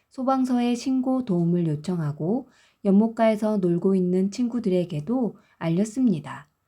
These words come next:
티토리는 불이 더 커지는 걸 막기 위해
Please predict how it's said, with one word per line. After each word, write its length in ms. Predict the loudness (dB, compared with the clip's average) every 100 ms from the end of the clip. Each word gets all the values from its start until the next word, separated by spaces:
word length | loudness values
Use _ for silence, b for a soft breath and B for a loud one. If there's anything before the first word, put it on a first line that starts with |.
| _ _ _
티토리는 600 | -10 -4 -2 0 2 0
불이 300 | 0 2 4
더 260 | 2 -4 -6
커지는 460 | -6 -4 0 2 2
걸 200 | 2 0
막기 440 | -2 -4 -2 0
위해 420 | 0 0 -2 -2